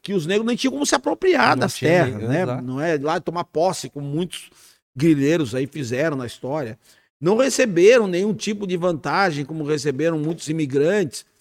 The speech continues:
Speaker 1: E algum outro dia eu tava num debate, os caras comparando, né? Ah, porque a imigração, de certa forma, foi parecida com a escravidão, porque os caras vieram, tiveram muita dificuldade.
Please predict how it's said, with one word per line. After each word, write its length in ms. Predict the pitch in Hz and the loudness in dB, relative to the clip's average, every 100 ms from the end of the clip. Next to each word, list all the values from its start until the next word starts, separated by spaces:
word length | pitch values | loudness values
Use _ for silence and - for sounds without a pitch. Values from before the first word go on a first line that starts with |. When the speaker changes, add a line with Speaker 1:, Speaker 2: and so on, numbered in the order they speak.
| _ _ _ - | _ _ _ -4
Speaker 1:
E 40 | |
algum 300 | 151 151 180 | -2 0 0
outro 220 | 180 151 | 0 -2
dia 140 | 139 190 | 0 0
eu 40 | |
tava 180 | 196 185 | 0 -4
num 220 | 175 165 147 | -4 -6 -2
debate, 360 | 143 135 160 | -4 -2 -6
os 40 | - | -6
caras 180 | 165 - - 131 131 _ _ _ _ 156 | -8 -8 -18 -20 -20 _ _ _ _ -8
comparando, 520 | 151 147 151 175 127 | -4 0 2 0 -2
né? 160 | 170 | -6
Ah, 60 | 208 | -6
porque 160 | - 165 | -6 -6
a 40 | |
imigração, 540 | 165 170 165 160 - 185 | -4 -4 -2 -4 -4 -4
de 80 | |
certa 220 | 175 175 165 | -4 -6 -6
forma, 240 | 180 185 | -6 -6
foi 100 | 180 | -6
parecida 320 | 175 156 139 | -6 -8 -8
com 80 | 190 | -8
a 40 | |
escravidão, 680 | 156 170 165 160 131 185 170 | -6 -4 -6 -4 0 2 0
porque 160 | - 139 | -4 -12
os 100 | - | -8
caras 240 | 156 151 | -6 -4
vieram, 220 | 135 165 | -4 -6
tiveram 200 | - 156 | -6 -6
muita 200 | 151 156 | -4 -6
dificuldade. 440 | 151 - 156 165 | -8 -8 -4 -4